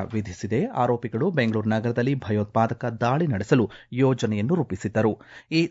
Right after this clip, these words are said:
ಸಂಚಿನಲ್ಲಿ ಜೈಲಿನಲ್ಲಿರುವ ಯುವಕರನ್ನು ಗುರುತಿಸಿ ಭಯೋತ್ಪಾದನೆಯತ್ತ ಆಕರ್ಷಿಸಿ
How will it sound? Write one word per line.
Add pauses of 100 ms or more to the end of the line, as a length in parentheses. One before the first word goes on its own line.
ಸಂಚಿನಲ್ಲಿ
ಜೈಲಿನಲ್ಲಿರುವ
ಯುವಕರನ್ನು
ಗುರುತಿಸಿ
ಭಯೋತ್ಪಾದನೆಯತ್ತ
ಆಕರ್ಷಿಸಿ